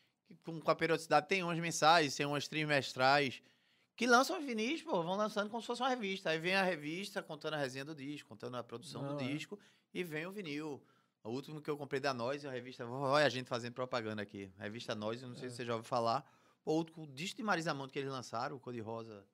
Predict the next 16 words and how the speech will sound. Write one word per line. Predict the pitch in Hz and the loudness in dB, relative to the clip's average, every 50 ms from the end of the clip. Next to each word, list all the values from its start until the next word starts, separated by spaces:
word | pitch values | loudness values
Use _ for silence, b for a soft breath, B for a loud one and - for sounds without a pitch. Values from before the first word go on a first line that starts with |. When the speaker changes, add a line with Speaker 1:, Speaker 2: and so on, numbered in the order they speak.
| _ _ _ _ _ _ _ _ _ - | _ _ _ _ _ _ _ _ _ -12
Speaker 1:
Cavão, | - - 104 101 107 107 117 127 127 | -8 -8 -8 -6 -6 -8 -8 -8 -12
pô, | - - - - | -10 -6 -6 -4
é | - - | -4 -4
lindo, | - - 311 185 185 175 160 143 143 151 143 123 104 | -6 -6 -4 -2 -2 -2 -2 -2 -4 -4 -6 -8 -8
bicho, | 98 98 92 - - | -8 -10 -12 -10 -8
é | 160 | -6
uma, | 175 180 180 175 | -6 -6 -6 -6
uma | 180 190 190 180 | -6 -4 -4 -6
edição | 170 - - - 165 175 185 | -6 -8 -8 -8 -8 -8 -6
belíssima. | 175 202 226 214 143 123 135 143 - 143 120 107 107 b b b b b b b b b - | -4 -4 -4 -2 -4 -4 -4 -6 -8 -10 -12 -12 -12 b b b b b b b b b -10
E | 156 160 | -10 -10
tem, | 156 - 208 294 453 494 453 285 165 147 131 - - - - _ _ _ | -4 -4 -4 -4 -4 -10 -14 -14 -16 -16 -18 -20 -20 -20 -20 _ _ _
pô, | - 160 139 | -4 -4 -2
só | - - 175 | 4 4 4
vão | 151 131 156 180 202 | 4 6 4 2 2
naquelas, | 208 208 196 202 214 208 208 208 196 165 - - | 2 2 0 2 2 4 4 4 4 2 -2 -6